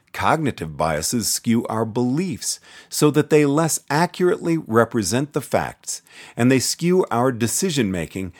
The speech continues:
so that it less reliably achieves our goals. Maybe you have an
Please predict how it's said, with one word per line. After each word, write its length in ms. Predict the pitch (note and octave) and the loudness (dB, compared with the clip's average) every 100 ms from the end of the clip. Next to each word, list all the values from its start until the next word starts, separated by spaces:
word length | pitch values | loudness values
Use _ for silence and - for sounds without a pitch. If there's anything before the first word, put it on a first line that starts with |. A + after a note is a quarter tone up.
| - - | -20 -12
so 220 | - D3+ | 0 2
that 180 | D#3 D3+ | 4 4
it 220 | D#3+ - - | 2 -2 -4
less 420 | G#2+ C#3+ C#3 - | 0 2 0 -2
reliably 800 | A#2+ A2 B2+ E3 D#3 E2+ D#2+ G2+ | 0 2 2 2 2 0 -4 -4
achieves 500 | B2 - E2+ E2+ G#2+ | -6 -4 -4 -2 0
our 160 | A2+ | 0
goals. 640 | A#2+ C#3 D3 G#2 F#2 - - _ _ _ - - - | 0 0 2 2 -2 -10 -18 _ _ _ -20 -16 -2
Maybe 220 | D3 B3+ | 2 4
you 180 | C4+ G#3+ | 4 4
have 200 | F#3 E3 | 2 2
an 140 | E3 | 0